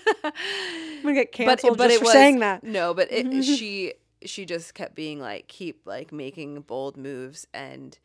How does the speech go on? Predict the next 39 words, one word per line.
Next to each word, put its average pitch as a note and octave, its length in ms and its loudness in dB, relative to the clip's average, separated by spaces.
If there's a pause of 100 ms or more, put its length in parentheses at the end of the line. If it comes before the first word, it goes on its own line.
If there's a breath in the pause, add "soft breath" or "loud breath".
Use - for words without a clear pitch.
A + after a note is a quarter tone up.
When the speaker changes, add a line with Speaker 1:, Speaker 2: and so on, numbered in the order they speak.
(580)
Speaker 1:
like, - 240 -16 (360)
basically, C#4 400 -6
you're G3 260 -4
here F3 380 -8
to, F3 160 -12
like, C#3+ 440 -10 (580)
make D3+ 220 -14
a E3 60 -12
big E3 180 -14
difference. B2 580 -12
Speaker 2:
She - 80 -6
Speaker 1:
And F#3 200 -2
Speaker 2:
also - 120 0
Speaker 1:
I F#3 240 2
Speaker 2:
said G#3 260 -6
Speaker 1:
feel G3+ 120 -2
Speaker 2:
that G#3 60 -4
Speaker 1:
like F#3+ 120 -2
Speaker 2:
I've D#3+ 80 -18
been E3+ 200 -4
here G3 120 -4
Speaker 1:
that's E3+ 40 -8 (140)
Speaker 2:
before. E3 580 -10 (440)
Speaker 1:
Yeah, D#3 220 -8
Speaker 2:
Do - 60 -14
Speaker 1:
she B3 80 -6
Speaker 2:
you G#3+ 60 -8
Speaker 1:
did B3 80 -6
Speaker 2:
believe G#3 140 -6
Speaker 1:
say B3+ 60 -12
Speaker 2:
that? A#3+ 200 -6
Speaker 1:
that. - 180 -12 (200)
Yes, D#4+ 440 -2 (300 loud breath)
because C4 260 -6
you D4+ 120 -4
have, F4+ 280 -6
you're A#3 460 -12
weirdly B3+ 560 -8
wise. A3+ 800 -10